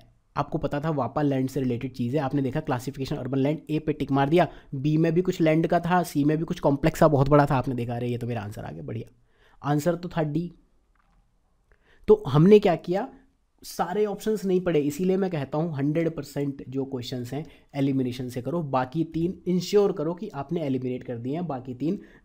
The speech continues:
गलत हो गए। एक और देखो इस टाइप का, जैसे और क्वेश्चन है, जैसे मान लो ये क्वेश्चन नंबर टेन है, यहाँ पढ़ लेना, अगर इसमें एक ऑप्शन all of the above होता तो फिर वो सभी सही होते,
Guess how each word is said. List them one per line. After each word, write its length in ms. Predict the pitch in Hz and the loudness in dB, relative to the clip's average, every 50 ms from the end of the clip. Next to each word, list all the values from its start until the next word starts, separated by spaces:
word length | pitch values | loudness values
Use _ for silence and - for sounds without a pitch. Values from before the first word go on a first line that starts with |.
| - | -14
गलत 420 | 127 143 147 143 165 160 160 165 160 143 | -10 -8 -2 0 2 2 2 2 0 -2
हो 120 | 131 117 | -4 -4
गए। 120 | 107 107 104 - | -4 -6 -8 -4
एक 180 | 156 175 175 180 | -4 -2 0 2
और 120 | 170 165 | 2 2
देखो 220 | 156 147 143 147 | 2 0 0 -2
इस 120 | 139 - - | -4 -2 -2
टाइप 200 | 139 127 120 - | -2 -4 -2 -6
का, 100 | 127 123 | -8 -6
जैसे 220 | 131 127 120 139 | -6 -8 -6 -6
और 140 | 123 123 120 | -6 -6 -8
क्वेश्चन 320 | - 113 110 - 123 120 | -8 -10 -12 -10 -12 -12
है, 60 | 120 - _ _ _ _ _ _ _ _ - | -14 -16 _ _ _ _ _ _ _ _ -4
जैसे 180 | 156 170 - 196 | -2 2 2 4
मान 160 | 175 156 143 | 4 6 4
लो 260 | 139 127 113 110 - - | 4 4 2 0 -4 -8
ये 220 | - 160 160 147 | 0 2 2 2
क्वेश्चन 320 | 135 - - 151 147 151 151 | 2 0 -2 -2 -2 0 -2
नंबर 160 | 151 156 147 | 0 0 0
टेन 200 | 147 120 113 113 | -2 -2 -4 -2
है, 60 | 127 | -2
यहाँ 140 | 143 143 139 - | -2 -2 0 0
पढ़ 100 | 165 165 | 2 4
लेना, 300 | 160 151 139 143 - - - _ - - - - - - - - - _ - - _ | 4 4 4 0 -2 -10 -20 _ -20 -20 -20 -20 -20 -20 -20 -20 -20 _ -20 -14 _
अगर 240 | - 175 170 208 208 | -4 0 2 4 2
इसमें 260 | 190 180 - 156 160 | 2 2 2 0 2
एक 160 | 160 165 165 160 | 2 2 0 -2
ऑप्शन 280 | 135 170 - - 165 | -6 -6 -6 -6 -6
all 220 | 175 - 143 135 139 | -4 -2 0 0 0
of 100 | 139 139 | 2 2
the 180 | 143 143 123 | 2 2 2
above 200 | 113 127 131 117 | 2 0 -2 -2
होता 260 | 113 110 - 113 107 - _ _ _ _ _ _ _ _ _ _ _ _ _ _ _ _ _ _ _ _ _ _ _ _ _ - - | -6 -8 -8 -10 -16 -16 _ _ _ _ _ _ _ _ _ _ _ _ _ _ _ _ _ _ _ _ _ _ _ _ _ 2 2
तो 80 | 202 | 2
फिर 180 | 196 - 220 226 | 2 4 0 0
वो 100 | 233 247 | 2 0
सभी 440 | 247 - - - 160 151 165 202 202 | 0 -2 -2 -2 0 0 0 0 0
सही 280 | - 185 160 160 185 | 0 0 2 4 4
होते, 460 | 170 139 127 - - 147 127 - - | 4 2 2 0 -2 -2 -2 -2 -8